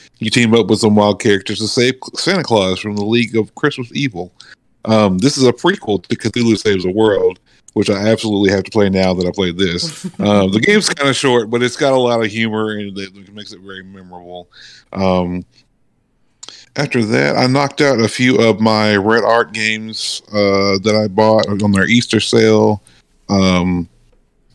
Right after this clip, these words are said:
Speaker 1: Hundred twelfth Seed is a fun little retro puzzle pla-, platformer,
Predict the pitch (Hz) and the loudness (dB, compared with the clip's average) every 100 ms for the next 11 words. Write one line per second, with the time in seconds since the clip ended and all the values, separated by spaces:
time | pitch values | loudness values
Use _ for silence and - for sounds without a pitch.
0 | - 110 - 120 117 107 120 113 - - | -6 -2 0 4 4 4 4 2 0 2
1 | 117 113 110 98 98 95 - 113 110 110 | 4 4 4 2 2 0 0 0 2 4
2 | 110 98 107 104 117 107 98 - 101 110 | 4 4 2 2 2 2 0 -2 -2 -4
3 | - 113 107 - - 131 139 - - 107 | -2 -2 -2 -6 -4 0 0 -2 -10 -6
4 | 98 87 92 | -6 -6 -8